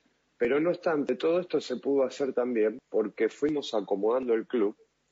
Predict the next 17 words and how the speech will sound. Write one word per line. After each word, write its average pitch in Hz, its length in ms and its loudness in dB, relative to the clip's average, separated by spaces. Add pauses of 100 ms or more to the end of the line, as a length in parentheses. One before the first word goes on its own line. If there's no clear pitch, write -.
(500)
desde 90 340 0
lo 87 100 2
económico, 101 880 -2 (340)
desde 82 280 -4
lo 78 140 -6
institucional, 92 960 -6 (420)
donde 101 360 0
Newell's 131 360 2
hace 104 260 -4
cuatro 113 280 -2
años 110 220 0
atrás 143 280 -2
tenía 110 460 0 (460)
una 98 540 -4
cantidad 101 440 0
de 95 80 0
cheques - 500 -6